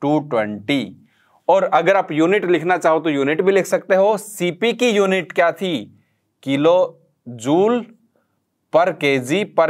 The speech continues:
Kelvin। और टेम्परेचर की यूनिट केल्विन, तो केल्विन से केल्विन कैंसिल हो जाएगा, यूनिट आपके पास बचेगी किलो जूल per केजी। यूनिट क्या बचेगी? किलो जूल per केजी। तो आरई की वैल्यू यहां से आप कैलकुलेट करके निकालोगे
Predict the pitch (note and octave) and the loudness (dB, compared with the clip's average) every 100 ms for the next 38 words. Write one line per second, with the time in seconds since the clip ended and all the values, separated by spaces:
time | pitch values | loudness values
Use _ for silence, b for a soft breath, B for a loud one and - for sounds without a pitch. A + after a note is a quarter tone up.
0 | D#3 C#3 A#2+ A2+ A#2+ G#2+ G#2 B2+ B2+ C3+ | 0 -2 -2 -4 -8 -8 -4 -4 0 -2
1 | B2+ C#3 C#3+ D3 E3+ F3+ F3+ G#3 B3+ C4+ | 0 0 0 0 -2 -2 -2 0 -2 -6
2 | - _ D3+ C#3 C3 C#3 C3+ A#2+ B2 D3 | -18 _ 0 0 -2 -2 -4 -4 -2 -2
3 | D3+ F#3 F3 F#3 - C3 C3 D3+ D#3 D#3 | 0 -2 -2 -4 -2 -2 -2 -2 -4 -2
4 | E3 D#3+ D#3+ D#3 E3+ F#3+ B B B B | 0 2 2 2 0 -2 B B B B
5 | C3 D#3 F#3+ F3 C#3 D#3 C#3 C#3 C#3 B2 | -2 0 2 0 0 -2 -2 -2 -2 -2
6 | C3 C3+ E3+ D#3+ E3 E3+ C#3+ F#3+ B3+ A#3 | 0 0 0 0 2 2 4 2 2 -2
7 | b b b - F#3 F3 D3+ C3+ C3+ F#3 | b b b 0 0 0 -2 0 2 2
8 | C3 A2 D3+ F3+ - F#3 F3+ F#3 F3+ A3+ | 2 0 -2 0 0 0 0 0 0 0
9 | F#3 F#3 E3+ F#3 B3 A#3+ B B _ F3+ | 2 2 4 2 2 -2 B B _ 0
10 | F#3+ D#3 D3+ C3 E3+ A#2 G2 D3 C#3+ C#3+ | 0 0 0 0 -2 -2 -2 -2 2 2
11 | D#3 D#3 G#3+ A#3+ B3+ A3+ F3 E3 D3+ C3 | 0 -2 -2 0 0 2 2 2 0 -2
12 | A2+ B2+ C#3 F3+ F#3+ F#3 D#3 B2+ - D3+ | -2 -2 0 -2 0 0 2 0 0 -2
13 | D#3 F3 F3+ - D3 D#3+ D3 C#3 B2+ B2+ | 0 -2 0 -4 -4 -4 -2 0 2 2
14 | C#3+ F3+ | 2 0